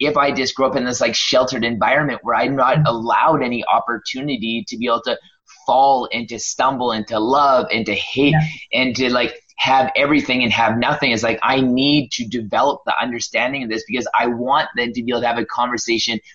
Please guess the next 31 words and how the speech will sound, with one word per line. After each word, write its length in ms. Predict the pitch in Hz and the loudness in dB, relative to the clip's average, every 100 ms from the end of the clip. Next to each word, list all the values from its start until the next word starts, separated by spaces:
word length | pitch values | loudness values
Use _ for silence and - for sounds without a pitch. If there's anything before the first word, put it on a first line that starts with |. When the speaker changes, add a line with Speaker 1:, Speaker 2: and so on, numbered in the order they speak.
| _ | _
Speaker 1:
with 220 | 110 127 - | -2 -2 -2
you 460 | 104 123 160 151 110 | -2 2 6 4 2
today 440 | - 123 139 156 | -4 -2 0 2
Speaker 2:
Yes. 180 | 123 - | 2 0
Speaker 1:
in 220 | 139 170 | 0 0
real 180 | 147 127 | 2 2
time 200 | 123 120 | 0 0
about, 160 | 110 113 | 2 2
like, 200 | 120 - - - | 0 -4 -16 -2
yes, 300 | 131 165 - | 0 2 2
like, 220 | 123 123 - _ _ _ - | 2 0 -2 _ _ _ -2
we 280 | 110 139 | 4 6
are 360 | 127 135 196 233 | 6 6 4 4
like 280 | 160 110 92 104 | 2 0 0 -2
that 200 | 98 107 | 0 -2
in 140 | 107 | -2
this 220 | 107 107 | -4 -2
lifetime, 440 | 104 104 104 123 143 | -2 -2 -4 -6 -4
and 120 | - | -4
there 140 | 135 | 0
is 180 | 160 196 - | 0 -2 -2
other 180 | 170 160 | 0 -2
people 480 | - 120 - 113 | -2 -4 -2 -4
who 80 | 113 | -4
are 140 | 117 117 | -4 -4
just, 180 | 117 | -2
like, 160 | - - | 0 0
searching 380 | - 143 151 151 | -4 -6 -8 -6
for 140 | 139 | -4
that 260 | 139 151 - | 0 0 -2
same 240 | - 147 | -8 -14